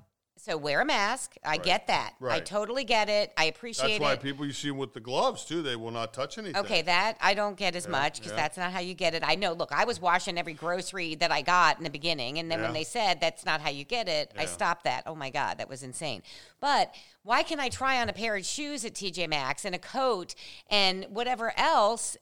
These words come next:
Speaker 1: but yet I can't try on a shirt in the
Speaker 2: Yeah.
Speaker 1: dressing room? So
Speaker 2: Yeah.
Speaker 1: anyway, I, I have an axe to grind with T J Maxx, with Kroger. <laughs> Don't even get me started.
Speaker 2: Okay,
Speaker 1: Anyway, on that
Speaker 2: okay.
Speaker 1: note.
Speaker 2: Okay.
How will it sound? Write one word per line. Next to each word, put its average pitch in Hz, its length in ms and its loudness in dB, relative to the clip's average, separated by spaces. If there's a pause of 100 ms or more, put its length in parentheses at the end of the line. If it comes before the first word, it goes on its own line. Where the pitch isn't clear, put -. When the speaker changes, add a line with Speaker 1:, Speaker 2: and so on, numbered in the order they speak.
Speaker 1:
but 214 300 4
yet 220 340 6
I 190 80 6
can't 226 320 -6
try 202 360 0
on 175 380 0
a 208 60 -6
shirt - 520 -4 (680)
in 202 100 -2
the 220 60 0
Speaker 2:
Yeah. 233 60 -4
Speaker 1:
dressing 285 420 4
room? 131 260 -6
So 202 140 -4
Speaker 2:
Yeah. 254 60 0
Speaker 1:
anyway, 208 440 2
I, 233 380 4
I - 40 4
have 254 200 2
an 196 100 2
axe 185 280 4
to 202 100 -10
grind 151 320 2
with 147 140 -12 (160)
T 240 160 -8
J 269 160 -2
Maxx, 202 540 -2
with - 140 -12
Kroger. 214 640 0 (480)
<laughs> - 460 -18
Don't 170 180 -4
even 427 300 6
get 370 120 10
me 330 120 4
started. 214 520 10
Speaker 2:
Okay, 151 600 6
Speaker 1:
Anyway, 262 280 6
on 190 140 6
that 277 240 10
Speaker 2:
okay. 254 80 -2
Speaker 1:
note. 233 600 6
Speaker 2:
Okay. 110 500 -4